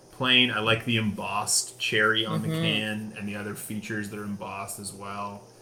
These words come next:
Speaker 1: The heritage apples, to me, that was an interesting fact. I think if there's any way that they could explain that to the consumer a little bit better, I think that that would be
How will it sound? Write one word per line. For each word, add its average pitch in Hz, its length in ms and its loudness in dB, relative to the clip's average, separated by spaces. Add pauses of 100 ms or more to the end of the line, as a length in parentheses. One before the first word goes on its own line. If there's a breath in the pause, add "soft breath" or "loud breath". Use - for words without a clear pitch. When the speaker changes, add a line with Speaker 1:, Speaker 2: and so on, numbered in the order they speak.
(220 soft breath)
Speaker 1:
The 120 80 2
heritage 135 400 10
apples, 120 420 8
to 113 60 -2
me, 101 140 0
that 107 160 4
was 107 100 -2
an 110 80 -6
interesting 113 480 -2
fact. 95 460 2
I - 20 -8
think - 380 -2 (260 soft breath)
if - 60 -4
there's 113 240 8
any 123 180 8
way 123 220 8
that 120 160 2
they 113 100 6
could 110 160 -2
explain 104 720 2
that 123 240 4
to - 80 -14
the 117 100 0
consumer 104 560 -2
a 98 40 -6
little 101 220 -2
bit 98 220 -6
better, 110 480 0
I 101 80 -4
think 104 220 -8
that 95 100 -10
that 104 160 -2
would 101 160 -10
be 101 440 -6